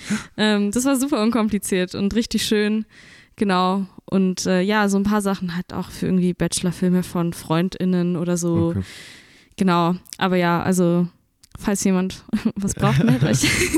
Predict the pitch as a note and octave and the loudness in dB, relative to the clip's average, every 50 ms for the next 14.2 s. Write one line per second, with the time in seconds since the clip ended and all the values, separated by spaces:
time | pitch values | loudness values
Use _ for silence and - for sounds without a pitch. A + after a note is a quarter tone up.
0 | D4 - F#4 F4+ - - A2+ A2 G#2+ G#2 - C3+ B2+ G#2+ F2+ - - D#2+ F#2+ G2 | 0 0 -4 -6 -6 -6 -2 -2 -2 0 2 0 0 0 0 -2 -2 -2 0 0
1 | G2 G2 G2 G2 G2+ G2+ - - A2 G#2 G#2 - - - G#2+ G#2+ G#2+ G#2+ G#2 G#2 | 2 2 2 0 -2 -4 -4 -4 -4 -4 -4 -6 -8 -2 0 2 2 2 2 0
2 | G2+ G#2+ A#2 C3 A#2 - C3 B2 B2+ B2+ B2+ A#2+ A#2 G#2+ G#2 G2+ G2+ G#2 G2+ G2 | 2 2 2 2 2 2 2 2 2 2 4 2 4 4 4 4 2 2 2 0
3 | F#2+ - - - G#2+ G#2+ G#2+ A2 A2 A2 A2 A2 A2 G#2+ G#2+ F2 G2 G2 G#2+ A#2 | -2 -2 -6 -6 -4 -2 0 0 0 0 0 0 0 0 0 -2 -2 -2 -2 -2
4 | A#2+ C3+ C3 - D3 C3 C#3 C3 C3+ C#3 C3 C3 C#3 C3+ C3 B2+ B2+ G#2+ - - | -2 0 0 2 2 2 2 2 0 0 0 2 4 4 4 4 2 0 -4 -8
5 | - - - - C3+ C3+ - - - C3+ C#3 C#3 C#3 C#3+ C3 C3 B2+ B2+ B2 A#2+ | -16 -12 -4 -4 -2 -2 -2 -2 -2 0 0 0 2 0 2 2 2 2 0 0
6 | - - - - - - B2+ A#2+ B2 B2+ C#3 D#3+ E3 E3 D3+ D#3+ F3+ F#3 F#3+ E3+ | -2 -6 -16 -16 -4 0 0 2 2 2 2 2 2 2 4 4 4 4 4 4
7 | G3+ F#3+ D3 C3 C3 C3 C#3+ D3 D3 - A#2 C3 C3 C3 C3+ D3 C#3+ C3+ - F#2 | 2 0 0 0 0 2 2 0 0 0 -2 -2 0 0 2 2 2 2 2 2
8 | G#2 G#2 G#2+ G#2+ - - - - - - - - - - - - - - G2+ G#2+ | 2 2 2 0 -4 -8 -8 -8 -8 -8 -8 -10 -14 -16 -16 -18 -8 -2 0 0
9 | G#2+ - C3 D3 - - C3+ B2 - B2+ A#2+ - - B2 G#2 F#2+ G#2 A2+ A2 F#2 | 2 2 0 0 0 0 -2 0 0 0 0 2 0 0 2 2 2 2 2 0
10 | - - - - - A#2+ B2 A#2 A2+ B2+ C3+ B2+ C#3+ C3 - C3+ B2+ A#2+ C3 B2 | -2 -4 -8 -8 -2 0 2 2 4 2 2 0 -2 0 0 -2 0 2 2 2
11 | B2 B2 B2 B2+ B2+ A#2+ A#2+ A#2+ A#2 A2+ A2 A2 A#2 B2+ C#3+ C#3 B2+ B2+ B2 A#2+ | 4 4 4 4 4 2 2 2 4 2 2 2 2 2 2 0 2 2 0 0
12 | A#2+ A#2+ B2 C3+ C3 - - D#3+ - E3+ - - - E3+ D3 D3 - - D#3 - | 0 0 0 0 0 0 0 -2 -2 -2 -4 -2 -2 -2 -2 0 0 -2 -2 0
13 | - - D3 D#3 - - C#3+ - C#3 C3 C#3 D3 D3 D3 C#3+ C#3 C3 B2+ B2 B2+ | -2 -4 -4 -2 -2 -2 -2 0 0 2 2 2 2 4 2 2 0 0 0 0
14 | C3+ C#3 - | 0 -2 -4